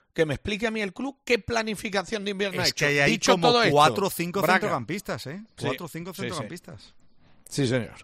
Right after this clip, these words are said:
Speaker 1: Eso
Speaker 2: Tú
Speaker 1: es lo que hay.
Speaker 2: Eh, bueno, es la situación un poco de el Betis o la resaca que ha dejado.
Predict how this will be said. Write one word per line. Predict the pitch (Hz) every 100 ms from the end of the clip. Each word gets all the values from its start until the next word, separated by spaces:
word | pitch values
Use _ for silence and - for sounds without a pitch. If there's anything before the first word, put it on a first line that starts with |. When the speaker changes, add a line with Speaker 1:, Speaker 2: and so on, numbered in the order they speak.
| - - - - - _
Speaker 1:
Eso | 139 131
Speaker 2:
Tú | 151
Speaker 1:
es |
lo | 113
que | 95
hay. | 92 - _ -
Speaker 2:
Eh, | 151 143 139 151
bueno, | 185
es | 175
la | 220
situación | 208 214 214 220
un | 190
poco | 160 208 160 220 269
de | 185 123 147 139 135 131 151
el | 143 139
Betis | 175 170 208 -
o | 139
la | 143
resaca | 131 123 180 185
que | 165
ha |
dejado. | 139 208 175